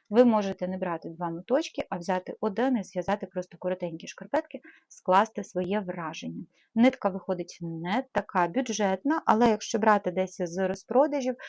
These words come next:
у Drops часто на сайті є розпродажі,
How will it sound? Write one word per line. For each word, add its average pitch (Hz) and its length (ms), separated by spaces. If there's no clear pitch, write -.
у 202 260
Drops 196 640
часто 185 600
на 254 140
сайті 247 480
є 226 300
розпродажі, 214 760